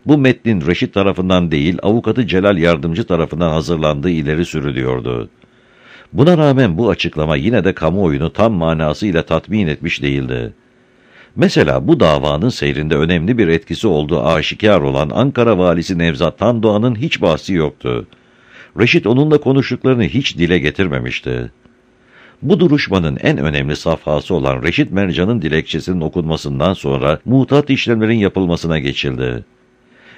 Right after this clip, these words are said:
Bir heyet tarafından incelenen üç reçetenin bu defa yazıların tetkiki için Güzel Sanatlar Akademisi'nde incelenmesine lüzum görüldü.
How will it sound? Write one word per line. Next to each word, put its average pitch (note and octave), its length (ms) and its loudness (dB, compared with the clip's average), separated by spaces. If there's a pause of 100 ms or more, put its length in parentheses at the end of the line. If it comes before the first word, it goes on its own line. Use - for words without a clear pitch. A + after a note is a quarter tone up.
Bir C#3+ 240 0
heyet D3 260 4
tarafından F2 480 2
incelenen D2+ 560 0
üç - 320 -2
reçetenin D2+ 640 -2
bu C3+ 80 2
defa B2 320 2
yazıların F#2 520 0
tetkiki G2+ 560 -2
için F2 320 -2
Güzel G#2 260 0
Sanatlar G#2+ 420 0
Akademisi'nde D#2+ 640 -2
incelenmesine D#2+ 800 -2
lüzum C#2+ 360 -4
görüldü. B1 540 -4